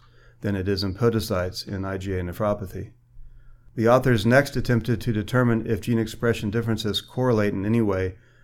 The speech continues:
to clinical parameters in I G A nephropathy, such as serum creatinine, E G F R, and Oxford classification M E S T scores. To do this, they calculated a so-called Z-score that incorporates expression differences across all the positive standard genes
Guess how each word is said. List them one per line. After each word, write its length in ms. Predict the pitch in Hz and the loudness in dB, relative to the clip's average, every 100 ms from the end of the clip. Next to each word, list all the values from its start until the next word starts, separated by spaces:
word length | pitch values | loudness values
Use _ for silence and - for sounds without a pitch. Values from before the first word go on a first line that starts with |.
| _ | _
to 80 | 110 | -10
clinical 420 | - 120 120 113 | 0 2 2 0
parameters 580 | - 107 101 98 95 90 | 0 0 0 0 -2 -2
in 80 | 95 | -4
I 140 | 95 | -4
G 160 | 87 95 | -4 -6
A 60 | |
nephropathy, 720 | 92 90 107 104 104 - 92 - - - - | -6 -4 -2 -2 -4 -8 -12 -14 -20 -20 -18
such 220 | - 110 95 | -8 -6 -6
as 100 | - | 0
serum 300 | 123 117 - | 2 2 2
creatinine, 680 | 110 104 95 98 95 95 95 - - - - - | 2 2 0 -2 -2 -4 -8 -14 -20 -20 -20 -2
E 140 | 127 | 0
G 220 | 110 107 107 | 2 2 2
F 200 | 101 101 | 0 0
R, 400 | 92 95 92 90 - | 2 2 0 -6 -10
and 240 | 95 98 - | -8 -6 -2
Oxford 420 | 110 - 107 95 | -2 -2 -8 -4
classification 920 | 101 95 - 104 - 101 95 92 90 - - | -4 -4 -6 -10 -6 -6 -4 -6 -8 -16 -8
M 160 | 110 104 | -2 0
E 100 | 101 | 0
S 140 | 92 | -2
T 180 | - 117 | -4 -4
scores. 520 | - 95 87 85 - - - - - - - - | -4 -8 -10 -8 -10 -12 -20 -20 -18 -20 -20 -10
To 80 | - | 0
do 160 | 120 156 | 6 8
this, 240 | 131 117 | 8 6
they 120 | 117 | 2
calculated 600 | 110 123 123 117 113 107 | 4 4 4 4 4 4
a 80 | 101 | 0
so-called 480 | - 123 - 117 104 | 2 2 2 0 0
Z-score 760 | 95 107 127 117 - 107 95 92 | 0 2 2 2 0 2 2 0
that 140 | 101 | -2
incorporates 640 | 98 - 123 117 104 98 | -2 -4 -4 -2 -2 -2
expression 460 | 107 - 117 110 107 | -8 -2 -2 0 -2
differences 480 | 101 104 101 104 98 | -4 -4 -4 -6 -8
across 400 | 98 - 98 - | -8 -4 -4 -6
all 340 | - 107 113 | -6 0 0
the 120 | 107 | 0
positive 520 | 92 110 107 104 95 95 | -4 -2 -2 0 -4 -4
standard 480 | - 101 98 95 | -2 -2 -2 -4
genes 460 | 90 104 98 92 | -2 -2 0 -2